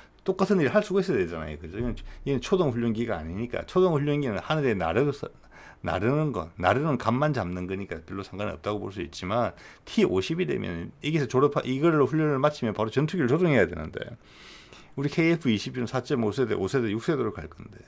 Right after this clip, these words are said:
그러면 추가로 교-, 교육이 필요한 거죠. T 오십이 부족하면. 그래서 T 오십을 개량해야 된다. 예. 그거 돈 아깝다고 생각하지 마라. 지금 이렇게 타이밍이 다 한 이십 년 됐기 때문에.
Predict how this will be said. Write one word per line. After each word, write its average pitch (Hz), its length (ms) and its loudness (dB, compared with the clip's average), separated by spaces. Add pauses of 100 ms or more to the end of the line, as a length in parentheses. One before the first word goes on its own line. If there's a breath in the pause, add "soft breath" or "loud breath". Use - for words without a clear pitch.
(760 soft breath)
그러면 175 280 2
추가로 180 340 4
교-, - 120 -10 (160)
교육이 131 240 -2
필요한 151 360 4
거죠. 87 200 -6
T - 140 -2
오십이 110 240 0
부족하면. - 480 -10 (360)
그래서 127 220 0
T - 140 -2
오십을 110 260 0
개량해야 113 460 -2
된다. 87 460 -10 (560)
예. 82 200 -18 (420 soft breath)
그거 131 160 2
돈 123 140 2
아깝다고 101 360 -2
생각하지 98 400 -8
마라. 87 520 -14
지금 107 180 -4
이렇게 92 160 -8
타이밍이 110 500 -4
다 90 100 -10
한 85 80 -8
이십 85 220 -2
년 95 120 -2
됐기 - 280 -6
때문에. 85 720 -10